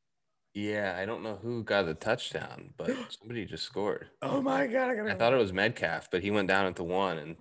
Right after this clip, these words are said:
Speaker 1: they threw it to some other guy. Is it
Speaker 2: Hollister.
Speaker 1: Hollister? It was?
Speaker 2: Hopefully it's Hollister.
Speaker 1: Is he number eighty-three?
Speaker 2: I don't know. I got eight. I got forty shares.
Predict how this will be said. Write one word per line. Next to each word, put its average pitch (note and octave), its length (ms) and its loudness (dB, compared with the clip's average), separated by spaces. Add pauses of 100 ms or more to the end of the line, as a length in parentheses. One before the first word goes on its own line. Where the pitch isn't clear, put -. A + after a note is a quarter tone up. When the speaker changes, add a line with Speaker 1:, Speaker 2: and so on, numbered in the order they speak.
(120)
Speaker 1:
they F2+ 100 -4
threw A2 200 -2
it F#2+ 40 -2
to E2+ 60 -4
some E2+ 200 -6
other F#2+ 260 0
guy. D2 220 -10 (1200)
Is G#2 100 0
it A2 60 4
Speaker 2:
Hollister. C#3 360 10
Speaker 1:
Hollister? G#3+ 240 8 (440)
It D3+ 60 6
was? D#3+ 240 12
Speaker 2:
Hopefully G#3+ 180 8
it's - 100 0 (120)
Hollister. - 140 -20 (440)
Speaker 1:
Is A#2 120 6
he C3 80 8
number D3 200 8
eighty-three? C3 600 6 (120)
Speaker 2:
I D3+ 120 4
don't F#3 100 6
know. F3+ 60 8
I C#3+ 120 6
got C#3+ 160 4
eight. D#3+ 320 2
I D3 60 6
got D#3 140 6
forty F3+ 380 6
shares. - 500 2